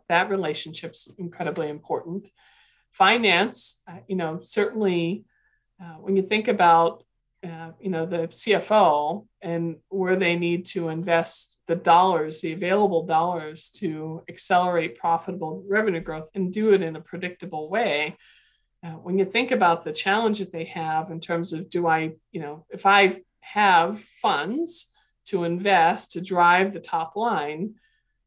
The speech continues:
do I give it to marketing or do I give it to sales? Sales is just so measurable. Uh, even if you know, that C F O were to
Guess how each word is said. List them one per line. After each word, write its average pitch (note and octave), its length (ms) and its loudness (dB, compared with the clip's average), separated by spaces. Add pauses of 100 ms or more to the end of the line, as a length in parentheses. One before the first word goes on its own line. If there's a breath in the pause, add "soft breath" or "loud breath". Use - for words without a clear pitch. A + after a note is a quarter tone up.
(200)
do A3 180 6
I F3+ 140 6
give G3 260 4
it - 200 -2
to F#3+ 100 -10
marketing F3 760 -2
or E3+ 120 -4
do F3 180 -4
I E3 100 -2
give F3 220 -6
it - 140 -16
to F#3+ 80 -14
sales? F#3 880 -4
Sales A3 600 2
is D#3+ 160 -10
just - 320 -8
so A3+ 380 6
measurable. F3+ 880 -4 (580)
Uh, D#3+ 200 -14 (120)
even A#3+ 400 2
if G3 320 4 (360)
you E3 120 -6
know, - 60 -12 (340)
that F#3+ 280 4
C G3+ 160 0
F F3 160 -2
O G3 180 4
were F#3 120 2
to E3+ 80 -4